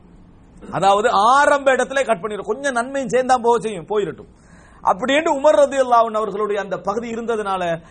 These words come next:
யாருக்கும் தலை தூக்க முடியவில்லை. யாருக்கும் தலை தூக்கும். மகன் வந்து ஆட்சிக்கு வர்றது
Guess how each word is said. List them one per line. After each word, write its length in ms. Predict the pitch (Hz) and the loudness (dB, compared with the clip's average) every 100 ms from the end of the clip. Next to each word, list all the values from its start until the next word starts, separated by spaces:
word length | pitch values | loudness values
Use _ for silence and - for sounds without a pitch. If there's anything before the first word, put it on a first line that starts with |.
| - | -16
யாருக்கும் 840 | 165 190 233 262 269 262 - 285 - | -12 -2 2 4 2 -2 -10 -14 -14
தலை 260 | - 208 254 | -8 -4 -4
தூக்க 280 | 247 208 226 | -6 -4 -6
முடியவில்லை. 460 | 190 170 165 135 - | -4 -8 -8 -10 -8
யாருக்கும் 580 | 151 208 220 220 302 - - - - | 2 4 4 0 -6 -6 -20 -12 0
தலை 240 | 220 277 | 2 2
தூக்கும். 260 | 247 202 170 | 0 -4 -2
மகன் 340 | 175 247 240 | 0 0 -2
வந்து 280 | 233 214 240 | -2 0 2
ஆட்சிக்கு 420 | 190 208 208 202 | 2 0 -4 -2
வர்றது 140 | 196 | 0